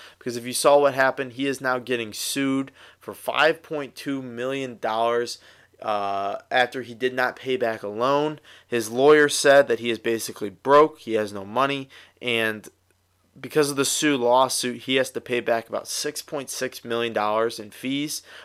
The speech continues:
with all the fees and then the five point two million dollar loan that he did not pay back. And basically, his lawyer said that he just simply cannot pay it. He doesn't have the money right now to pay it, and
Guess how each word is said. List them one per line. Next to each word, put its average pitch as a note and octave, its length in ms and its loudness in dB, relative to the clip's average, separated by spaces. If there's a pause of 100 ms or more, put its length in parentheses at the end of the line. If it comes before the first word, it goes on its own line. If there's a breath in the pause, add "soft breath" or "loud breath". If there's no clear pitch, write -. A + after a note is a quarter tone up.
with B2 140 -4
all A#2+ 120 6
the A#2 80 -2
fees B2 460 0
and A2 80 -6
then G#2 120 -8
the G2+ 60 -10
five G#2+ 300 -4
point G#2+ 220 -10
two G#2+ 120 -8
million G2+ 320 -8
dollar G2 360 -2 (340 loud breath)
loan A#2 360 -2
that A2+ 120 -6
he A#2 80 -8
did A2+ 160 -8
not A2+ 240 -6
pay A2+ 160 -2
back. A2+ 380 -2 (260 loud breath)
And A#2 120 -4
basically, D#3 480 2
his C3+ 160 0
lawyer B2+ 240 0
said B2 240 2
that G#2+ 140 -4
he A#2 120 -8
just A#2 180 -8
simply A2 300 -6
cannot G#2 420 -4
pay - 160 -10
it. - 160 -10 (240 soft breath)
He A2 120 -2
doesn't A#2+ 220 4
have A2+ 160 2
the G#2+ 60 -10
money C3 300 0
right D3 180 6
now C3+ 200 0
to B2+ 100 -8
pay B2+ 280 0
it, - 160 -2 (340 loud breath)
and G#2 580 -4